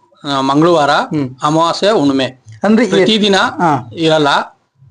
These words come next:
Speaker 1: ಅದ್ರಲ್ಲಿ ಫೋನ್ ಮಾಡ್ಕೊಂಡ್ ಬಂದವ್ರಿಗೆ
Speaker 2: ಹ್ಮ್.
Speaker 1: ಪ್ರತಿದಿನ ಪೂಜೆ ಮಾಡ್ಕೊಡ್ತೀವಿ.
Speaker 2: ಓ, ಫೋನ್ ಮಾಡ್ ಬಂದ್ರೆ
Speaker 1: ಆ,
Speaker 2: ಪ್ರತಿದಿನ ಬರುತ್ತೆ.
Speaker 1: ಪ್ರತಿದಿನನೂ ಇರುತ್ತೆ ಪೂಜೆ.
Speaker 2: ಹಾ.
Speaker 1: ಹಾ.
Speaker 2: ಅಂದ್ರೆ ಇಲ್ಲಿ ಮೇಯ್ನ್ ಆಗಿ ಬ-,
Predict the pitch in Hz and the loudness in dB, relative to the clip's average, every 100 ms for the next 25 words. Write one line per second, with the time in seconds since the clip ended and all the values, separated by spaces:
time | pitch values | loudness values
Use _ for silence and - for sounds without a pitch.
0 | - 139 190 202 220 247 - - - 196 | -12 -6 -2 0 0 0 -4 -8 -4 0
1 | 233 220 214 220 185 185 202 214 247 294 | 2 0 0 0 0 2 2 2 0 -2
2 | 220 147 175 202 214 226 254 220 196 196 | -2 -2 -2 0 0 0 0 0 0 0
3 | - 147 135 120 104 - 156 131 214 214 | -2 -4 -4 -8 -6 -2 0 2 2 2
4 | 190 170 190 202 269 - 180 170 180 175 | 0 -2 0 2 2 2 0 0 2 2
5 | 151 190 247 262 226 269 196 185 170 170 | 2 0 0 2 2 2 2 0 -2 -2
6 | 143 120 - 151 131 131 131 131 220 220 | -4 -6 -8 -8 -8 -4 -4 0 2 4
7 | 196 190 240 254 247 196 175 175 160 | 2 4 4 4 2 0 2 4 4